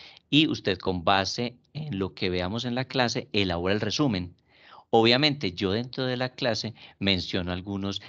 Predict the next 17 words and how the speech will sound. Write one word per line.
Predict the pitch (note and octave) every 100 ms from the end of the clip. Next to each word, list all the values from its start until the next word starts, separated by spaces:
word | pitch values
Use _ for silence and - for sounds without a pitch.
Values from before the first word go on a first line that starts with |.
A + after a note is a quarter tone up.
| -
referentes | - G2+ F2+ F2 E2+ E2+ F2+
normativos, | F2+ E2+ E2 - F#2+ G#2+ G#2+ G2 F#2 - - -
menciono | D#2 G2 F#2 F2 - F2+
algunos | F2 E2+ F2+ E2+ -
conceptos, | D2+ D2+ - G2 A2+ - - F#2+ - - -
menciono | - F#2+ F#2 - G2+ F2+ F2
algunos | F2+ F2+ F#2 F2+
artículos | F2 D#2+ E2+ - F#2 E2+
de | E2
la | D#2+
norma. | - A#2+ B2 G#2+ G2+ - -
Entonces | F#2+ F2+ F#2+ G2+ - _ _
esto | B2 A#2+ -
le | A#2+
va | G2
a | F#2
servir | A2 A#2 C3